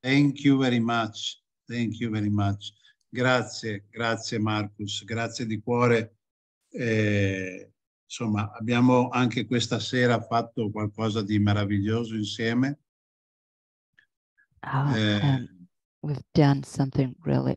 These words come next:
Speaker 2: marvelous also tonight.
Speaker 1: E soprattutto grazie a te, Deborah,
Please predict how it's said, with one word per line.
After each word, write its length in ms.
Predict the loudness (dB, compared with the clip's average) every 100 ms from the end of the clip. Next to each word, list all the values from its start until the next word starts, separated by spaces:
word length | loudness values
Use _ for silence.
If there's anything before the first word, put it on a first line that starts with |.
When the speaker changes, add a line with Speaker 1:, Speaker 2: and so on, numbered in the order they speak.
| -4
Speaker 2:
marvelous 920 | -6 -2 -2 -2 -2 -2 -4 -8 -12 -10
also 340 | -10 -6 -6
tonight. 600 | -6 -6 -4 -4 -4 -8 _ _ _ _ _ _ _ _ _ _ _ _ _ -8
Speaker 1:
E 220 | 0 0
soprattutto 680 | 0 0 2 2 2 2 2
grazie 400 | 4 4 2 -4
a 80 | -4
te, 220 | -4 -2
Deborah, 580 | -2 -2 -2 -2 -4